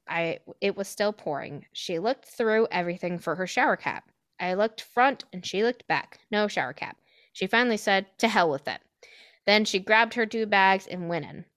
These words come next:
I pulled the car up to my mom and dad's house and unloaded the groceries. As I finished, the phone rang.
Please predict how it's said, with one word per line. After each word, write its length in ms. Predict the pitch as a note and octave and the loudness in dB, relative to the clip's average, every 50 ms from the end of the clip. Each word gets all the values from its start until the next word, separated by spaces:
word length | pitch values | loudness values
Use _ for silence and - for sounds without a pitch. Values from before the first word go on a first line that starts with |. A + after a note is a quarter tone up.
| _ - | _ -16
I 60 | F#3+ | -10
pulled 220 | - - B3 B3 B3 | -4 0 0 0 0
the 60 | B3 | 0
car 180 | - B3 A3 | 2 4 4
up 100 | A3 - | 4 4
to 100 | - - | 2 -2
my 120 | A3+ A3 G#3+ | -4 -2 -2
mom 240 | G#3 G3 G3 G#3 A3 | 0 0 -2 -2 -2
and 80 | A3 | -2
dad's 260 | G3+ F3 E3+ E3 - | 0 -2 -2 -2 -6
house 340 | - E3 E3+ D#3+ D#3+ E3 - | -6 -6 -4 -4 -6 -8 -8
and 140 | - F3+ F3+ | -8 -6 -4
unloaded 440 | - F3 F#3+ F#3+ F#3 F3+ F3+ F3+ F3+ | -4 -2 -2 0 0 0 0 0 -2
the 60 | F3 | -2
groceries. 560 | E3+ - - - - - - - - - - _ - - | -4 -6 -8 -10 -10 -12 -14 -14 -14 -16 -18 _ -12 -8
As 120 | F3+ G3 | -4 -4
I 80 | F#3 F#3+ | -4 -4
finished, 440 | - - A#3 A#3 A#3+ A#3+ - - | -2 -2 -2 -2 -2 -2 -4 -6
the 100 | - A#3+ | -6 -6
phone 300 | A#3 - G#3+ F3+ F3+ F3+ | -4 -2 -2 -2 -2 -2
rang. 280 | F3 D#3 C3+ - - - | -4 -6 -8 -10 -14 -16